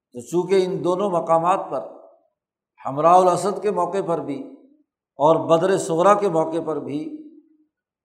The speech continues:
صحابہ نے، بالخصوص مہاجرین، جن کو تجارت کے بڑے اچھے گر آتے تھے، کاروبار کیا اور اس میں ان کو خوب نفع ہوا۔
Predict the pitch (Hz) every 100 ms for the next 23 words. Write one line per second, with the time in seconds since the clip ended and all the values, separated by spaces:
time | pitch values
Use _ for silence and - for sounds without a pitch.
0 | _ 135 123 139 175 185 151 113 - -
1 | - 117 156 156 160 165 185 156 151 139
2 | 143 143 151 180 165 - - - - _
3 | 117 175 170 165 160 147 160 175 180 185
4 | 165 170 170 - 190 151 185 175 - 147
5 | 117 117 - _ _ _ _ _ _ _
6 | _ _ 139 160 165 185 202 175 180 180
7 | - - - - _ _ _ _ _ _
8 | _ _ _ _ 147 175 170 - 185 175
9 | 175 175 - 170 165 151 156 165 117 98